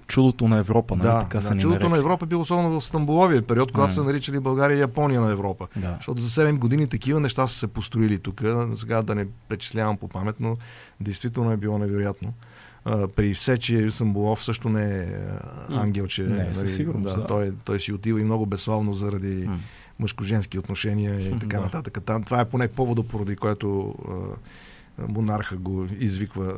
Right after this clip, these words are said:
Speaker 2: на килима и най-накрая, най-накрая се освобождава от него, защото всъщност Стамболов го е потискал през цялото време
Speaker 1: Да.
Speaker 2: с, като силната фигу-, фигура във властта. Та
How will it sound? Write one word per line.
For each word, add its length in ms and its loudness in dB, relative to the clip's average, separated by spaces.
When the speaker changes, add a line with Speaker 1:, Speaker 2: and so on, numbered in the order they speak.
Speaker 2:
на 180 -4
килима 400 -2
и 60 -2
най-накрая, 580 0
най-накрая 580 0
се 120 -6
освобождава 560 -4
от 80 -2
него, 260 -2
защото 400 -6
всъщност 380 -10
Стамболов 440 -2
го 180 -4
е 240 -2
потискал 360 -6
през 160 -10
цялото 320 -10
време 220 -4
Speaker 1:
Да. 80 -4
Speaker 2:
с, 200 -10
като 200 -10
силната 360 -6
фигу-, 340 -6
фигура 260 -6
във 200 -8
властта. 260 -12
Та 280 2